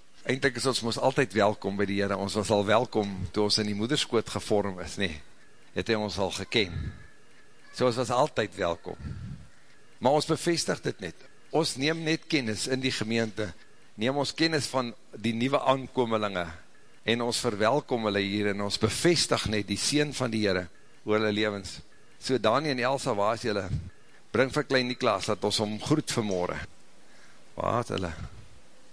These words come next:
Waar daar, is hulle? Gaan hulle dit kom optel? Jy na my toe kom. Wil jy na my toe kom? Wat 'n kind, die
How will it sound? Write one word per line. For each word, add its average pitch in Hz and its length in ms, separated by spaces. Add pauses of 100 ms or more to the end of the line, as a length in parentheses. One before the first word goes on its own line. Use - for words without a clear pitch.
(340)
Waar 90 100
daar, 95 300
is 87 100
hulle? 85 300 (2500)
Gaan 82 160
hulle 80 220
dit 90 100
kom 82 160
optel? - 400 (460)
Jy 98 100
na 107 100
my 110 140
toe - 160
kom. 120 160 (1800)
Wil 131 100
jy 147 140
na 151 100
my 151 160
toe 175 160
kom? 113 160 (300)
Wat - 160
'n - 140
kind, - 300 (220)
die 95 100